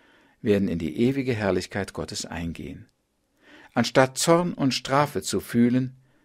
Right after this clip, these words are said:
werden sie Gottes Liebe, Fürsorge,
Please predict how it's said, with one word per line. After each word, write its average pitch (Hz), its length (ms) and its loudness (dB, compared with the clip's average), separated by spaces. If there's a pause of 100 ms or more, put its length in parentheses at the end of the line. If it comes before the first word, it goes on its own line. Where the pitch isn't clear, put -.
(220)
werden 104 240 4
sie 98 100 -2
Gottes 87 400 -2
Liebe, 117 540 -2 (440)
Fürsorge, 90 800 -2